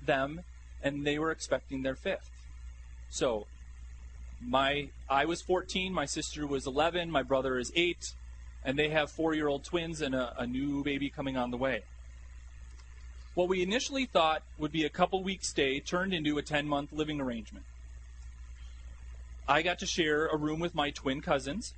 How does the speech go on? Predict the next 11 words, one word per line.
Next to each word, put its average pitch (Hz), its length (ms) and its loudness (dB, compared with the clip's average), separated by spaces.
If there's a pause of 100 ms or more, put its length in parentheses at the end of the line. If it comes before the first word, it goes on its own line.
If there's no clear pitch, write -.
(300)
which 143 240 0
as 147 120 2
a 160 60 0
fourteen-year-old, 185 920 2 (680)
getting 156 240 2
to 170 60 2
bunk 156 360 4
with 147 140 2
four-year-old 165 720 2
twin 170 260 -2
cousins, 170 560 0